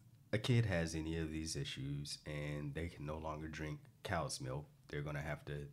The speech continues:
do something else. So what foods can they take in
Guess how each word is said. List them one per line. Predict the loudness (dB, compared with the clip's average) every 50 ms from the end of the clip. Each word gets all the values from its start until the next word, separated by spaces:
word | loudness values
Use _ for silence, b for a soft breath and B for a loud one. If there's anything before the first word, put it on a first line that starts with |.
| -8 -6
do | -4 -2
something | 0 0 -2 -2 -6 -6 -8 -6
else. | -6 -6 -6 -6 -4 -4 -2 2
So | 4 4 6 6 6 6 6 4 2 0 -2 -6 -10 -18 -20 -18 -14 -14 -14 -14 -14 -12 -6 2
what | 6 6 6 6 4 -4 -14 -20 -18 -16 -16 -16 -16 -14 0 6
foods | 6 8 8 8 4 2 0 -2 -2 -4 -2 -4 -4
can | -2 -2 -2 0 0
they | 0 0 -2
take | -2 -4 -4 -4 -4 -4 -6 -4
in | -4 -2 -2 -2 -2 -4 -4 -6 -6